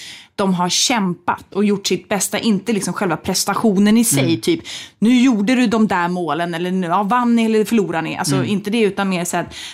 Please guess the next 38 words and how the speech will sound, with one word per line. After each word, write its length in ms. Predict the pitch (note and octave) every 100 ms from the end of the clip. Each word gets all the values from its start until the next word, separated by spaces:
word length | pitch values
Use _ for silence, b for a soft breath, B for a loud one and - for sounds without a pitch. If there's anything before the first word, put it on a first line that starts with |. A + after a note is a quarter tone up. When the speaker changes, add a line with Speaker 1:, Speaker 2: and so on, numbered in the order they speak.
| B
Speaker 1:
"Ja, 80 | C4+
men 200 | C#4+ C4+
kämpade 540 | F4+ D4+ A3 - D#4
du? 60 | F3+
Hade 240 | G3 A3+
ni 180 | C4 C4+
roligt 580 | C4+ D4 C4 E4 - - F#3+
när 160 | F3+
ni 120 | E3+
spelade?" 400 | E3 D#3 A2 G2
Speaker 2:
Mm. 140 | F2+ D3+
Speaker 1:
Liksom? 320 | C3 G#2+ F2+ B B
Speaker 2:
Mm. 120 | F3 D#3
Speaker 1:
Eh, 160 | E3+ F3
eller 140 | F3
tränade. 340 | E3+ D3+ A2
Att 120 | C#3 F3+
det 60 |
är 40 | G3
det 280 | C4+ C4+
som 260 | A#3+ A#3+ G#3+
de 180 | F3 D3
vill 220 | C#3+ D3+
att, 320 | - D#3+ -
eh, 60 | C3+ C3 C3+ - -
vuxna 480 | F3 A3+ A3+ - G#3+
ska, 520 | - G3 F3 F3 F3 E3 _ _ _ _ _ _ _ - -
ska 160 | -
liksom 360 | F3+ E3+ E3+ E3+
se. 200 | C#3+ C#3+
Och 120 | F#3
det 140 | G3
de 180 | G3 G3
vill 300 | G3 C4 B3+
också 320 | G3+ - -
är 280 | G3 F3 D#3
ju 220 | E3+ E3 D#3+
att, 480 | E3+ D#3+ - -